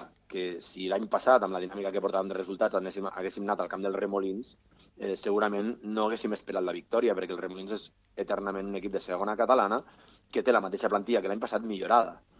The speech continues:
Per tant, i està disputant la tercera catalana. No obstant,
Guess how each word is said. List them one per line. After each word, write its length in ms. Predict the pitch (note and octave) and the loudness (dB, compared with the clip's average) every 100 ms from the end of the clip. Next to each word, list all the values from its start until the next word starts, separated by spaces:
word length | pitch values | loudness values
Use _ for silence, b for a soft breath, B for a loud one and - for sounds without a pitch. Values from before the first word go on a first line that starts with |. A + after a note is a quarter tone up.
| b - | b -8
Per 140 | F#2+ | -6
tant, 180 | G2 G#2+ - | -2 -2 -2
i 100 | G#2 | -4
està 200 | - G2+ | 0 -2
disputant 320 | G#2 G2 G2 | -2 -2 -2
la 80 | G#2 | 0
tercera 340 | F#2 - F2+ | -2 -2 -2
catalana. 460 | E2+ D#2+ F#2 G2+ E2+ B B B B _ - | -2 -2 -2 -2 -4 B B B B _ -4
No 160 | A2+ | 2
obstant, 380 | A2+ - G2+ C3 | 2 6 4 4